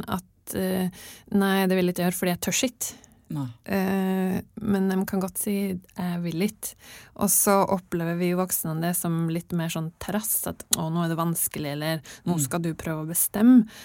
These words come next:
Speaker 1: Ikke sant? Så ser vi ikke at, men det er fordi at de egentlig er redd, eh, inni seg, at de ikke tør å, eh, hive seg utpå, eller, eh, eh, gå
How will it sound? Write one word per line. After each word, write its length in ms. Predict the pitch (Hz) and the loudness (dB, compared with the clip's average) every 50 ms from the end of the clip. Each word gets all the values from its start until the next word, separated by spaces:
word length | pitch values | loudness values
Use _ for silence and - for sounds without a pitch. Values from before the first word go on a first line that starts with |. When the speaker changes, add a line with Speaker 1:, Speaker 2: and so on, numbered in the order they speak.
| - - - | -14 -6 -4
Speaker 1:
Ikke 180 | 202 185 196 | -4 0 2
sant? 160 | 208 202 214 196 | 4 4 4 4
Så 160 | 185 196 175 | 2 0 0
ser 400 | - - 202 185 170 156 156 160 | 2 2 2 2 2 0 -2 -4
vi 80 | 165 | -4
ikke 160 | 170 - 175 - | -4 -6 -6 -4
at, 60 | - | -2
men 180 | 175 175 175 170 | 0 0 0 0
det 120 | 165 165 165 | 0 -2 -4
er 80 | - | -4
fordi 240 | - - 196 202 190 | -4 -2 -2 -2 -2
at 80 | 180 - | -4 -2
de 160 | 175 175 170 165 | -2 -2 -2 -2
egentlig 640 | - - 175 165 165 165 160 - 175 165 160 165 165 | -2 -4 -4 -4 -4 -4 -4 -4 -4 -4 -2 -2 -2
er 240 | 165 170 170 170 175 | -2 0 0 0 0
redd, 340 | 165 175 175 170 165 165 175 | 0 0 -2 -2 -2 -2 -2
eh, 340 | 185 175 175 175 175 175 - | 0 0 0 0 0 0 0
inni 320 | - 190 185 185 180 180 175 | 0 0 2 2 2 2 0
seg, 160 | - 175 190 | -2 -2 -2
at 60 | 214 | 0
de 180 | 262 262 285 262 | 0 0 0 0
ikke 140 | - 185 - | -2 -4 -4
tør 220 | - 175 - - - - - - - - - | -4 -4 -2 -2 -2 -2 -4 -6 -8 -6 -4
å, 420 | 175 170 165 170 170 165 175 175 165 - - - - - - - - - - - - | -2 0 0 2 2 0 0 -2 -4 -8 -16 -20 -20 -20 -20 -20 -20 -20 -20 -20 -10
eh, 440 | - 202 190 185 185 185 180 185 185 180 | -6 -2 0 0 2 2 2 2 4 4
hive 300 | 180 202 190 180 160 160 | 4 4 4 2 2 0
seg 240 | - - 165 180 180 | 0 0 0 0 -2
utpå, 380 | - - - _ - 143 147 156 156 | -4 -10 -12 _ -4 -2 -2 0 -2
eller, 340 | 160 160 160 165 165 156 160 | -2 -2 0 0 0 0 0
eh, 380 | 165 165 170 170 165 170 160 156 - _ _ _ _ - - _ _ _ - - | 0 2 2 2 2 2 0 -2 -6 _ _ _ _ -20 -20 _ _ _ -10 -8
eh, 460 | 175 165 160 165 165 160 160 165 160 156 160 - - - 180 | -6 -4 -4 -4 -4 -4 -4 -4 -6 -6 -8 -8 -8 -6 -4
gå 160 | 180 180 190 | -2 0 2